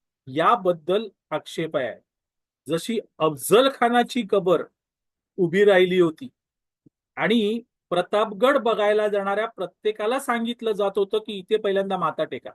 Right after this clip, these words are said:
याला आक्षेप आहे, याला आक्षेप आहे. आणि तो आक्षेप राज ठाकरे यांनी विचारात घेतला का? राज ठाकरे यांच-, इतिहासाचे चांगले वाचक आहेत, अभ्यासक आहेत,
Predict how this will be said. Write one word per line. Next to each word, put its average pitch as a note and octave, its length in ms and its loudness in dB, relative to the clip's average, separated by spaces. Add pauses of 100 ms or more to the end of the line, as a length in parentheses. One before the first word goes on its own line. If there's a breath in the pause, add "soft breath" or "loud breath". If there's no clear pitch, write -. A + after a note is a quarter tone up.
(1080)
याला D3+ 280 0
आक्षेप D3+ 500 -2
आहे, F#2+ 120 -14 (1400)
याला A3+ 140 4
आक्षेप F#3 500 0
आहे. - 80 -18 (560)
आणि A#3+ 200 -6
तो - 400 -4
आक्षेप A#3 580 -2 (1400)
राज F#3+ 280 -4
ठाकरे A3+ 320 -2
यांनी A3+ 200 -6
विचारात G#3 400 -6
घेतला F#3 380 -2
का? A#2+ 160 -10 (1040)
राज G3 320 0
ठाकरे A3+ 360 2 (640)
यांच-, F#3 400 -4 (220)
इतिहासाचे G3+ 680 0
चांगले F#3 340 0
वाचक F3 380 0
आहेत, C3 120 -6 (460)
अभ्यासक F3 540 -2
आहेत, C#3+ 120 -6